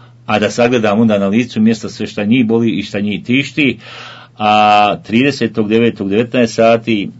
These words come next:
općinska sala za Vareš, Vareš Majdan, iz Vareša Majdana ide, bit će prevoz, oni koji žele da još, evo, neke detalje, bit će gosti, ništa posebno nećemo praviti, nema muzike, nema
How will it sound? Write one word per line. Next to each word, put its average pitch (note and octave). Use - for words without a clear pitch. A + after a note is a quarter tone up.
općinska A#2
sala G#2+
za G2
Vareš, A#2
Vareš A2
Majdan, A2
iz F#2
Vareša G#2
Majdana G2
ide, G2
bit -
će F2
prevoz, A2+
oni A2+
koji G#2+
žele A2
da G#2+
još, D3+
evo, A2
neke A2+
detalje, G#2
bit A2
će G2
gosti, A#2+
ništa C#3
posebno A#2
nećemo G#2
praviti, B2
nema B2
muzike, A#2+
nema A2+